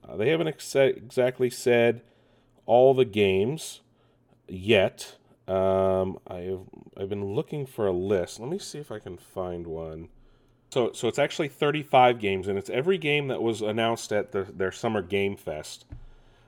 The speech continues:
Uh, so Atto, Boxville, Despot's Game, Exhausted Man, Mucinix, Overrogue, Recall, Richmond ten, Stuffed,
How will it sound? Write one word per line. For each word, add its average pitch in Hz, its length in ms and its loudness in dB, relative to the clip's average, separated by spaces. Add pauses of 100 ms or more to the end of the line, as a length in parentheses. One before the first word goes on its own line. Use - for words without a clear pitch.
(120)
Uh, 95 360 6
so 104 440 -2 (120)
Atto, 117 680 2 (800)
Boxville, 110 1040 2 (220)
Despot's - 560 -2
Game, 101 440 -2
Exhausted 107 720 -2
Man, 92 420 -4 (540)
Mucinix, 123 1080 -4 (540)
Overrogue, 117 1040 2
Recall, 104 1040 0
Richmond 120 680 -4
ten, 101 440 -6 (160)
Stuffed, - 680 0